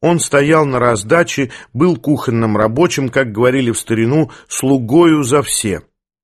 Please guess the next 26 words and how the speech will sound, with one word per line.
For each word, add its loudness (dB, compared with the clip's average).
В -20
тысяча -4
девятьсот -2
девяностом -4
году 0
в -4
монастыре -2
только -4
начали -2
строить -4
трапезную -2
для -2
паломников, -2
и 2
отец 0
Ферапонт -2
настилал 0
в -6
ней -2
полы. -2
А 2
тогда 0
трапезничали -2
в -4
женской -2
гостинице. -4